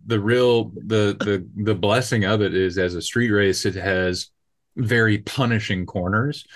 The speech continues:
So if you get it wrong or if you get jittery, you're gonna, you know, be in the wall and you're counting on chaos. That's what you really, and, and, you know, I, I think back to the Bernie Eccleston,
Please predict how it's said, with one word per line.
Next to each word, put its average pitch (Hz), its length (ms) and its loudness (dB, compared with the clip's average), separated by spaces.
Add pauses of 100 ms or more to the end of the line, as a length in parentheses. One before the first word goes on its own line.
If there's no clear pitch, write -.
(120)
So - 120 0
if 113 120 0
you 120 80 2
get 113 140 2
it 107 160 0
wrong 113 500 0
or 101 80 2
if 95 120 -2
you 104 80 0
get 107 180 0
jittery, 117 400 0
you're 107 200 0
gonna, 107 280 0 (300)
you 123 80 -2
know, 104 100 0
be 104 160 0
in 104 80 0
the 92 60 -2
wall 107 260 0
and 98 100 0
you're 90 180 -6
counting 151 320 -2
on 98 120 -2
chaos. - 640 -4 (440)
That's 117 200 2
what 139 140 -2
you 117 80 0
really, 98 440 2
and, 101 220 -2
and, 104 320 0 (1500)
you 143 140 2
know, 117 120 4
I, 113 360 0 (200)
I 135 100 -2
think 120 260 -4
back 110 260 2
to 110 120 -2
the 101 120 -2
Bernie 101 320 0
Eccleston, 98 880 -2